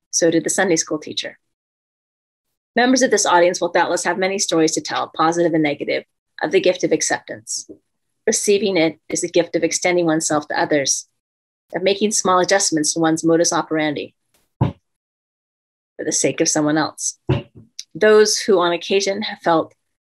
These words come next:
the many small gestures indicating we do not belong understand the power in small gestures that affirm. We know the power of extending across differences to say, "I see you, and I'm with you."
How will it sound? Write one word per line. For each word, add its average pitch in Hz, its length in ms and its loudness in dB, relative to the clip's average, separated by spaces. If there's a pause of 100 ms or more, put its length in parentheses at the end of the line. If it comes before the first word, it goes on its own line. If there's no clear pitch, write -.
(140)
the 190 60 -4
many 185 200 4
small 180 380 2
gestures 170 560 2
indicating 175 440 -2
we 165 100 4
do 156 100 0
not 170 240 0
belong 151 460 -2
understand 165 520 0
the 156 60 2
power 185 580 0 (240)
in 175 120 -2
small 170 340 2
gestures 156 460 -2
that - 100 -2
affirm. 147 480 -2 (800)
We 220 160 4
know 190 180 4
the 175 80 2
power 165 320 0
of 151 80 0
extending 160 600 0
across 180 340 -2
differences 151 480 -4
to 151 120 -4
say, 147 380 -2 (360)
"I 302 60 0
see 339 320 2
you, - 100 0 (380)
and 160 100 -2
I'm 156 160 2
with 156 220 -2
you." - 140 -8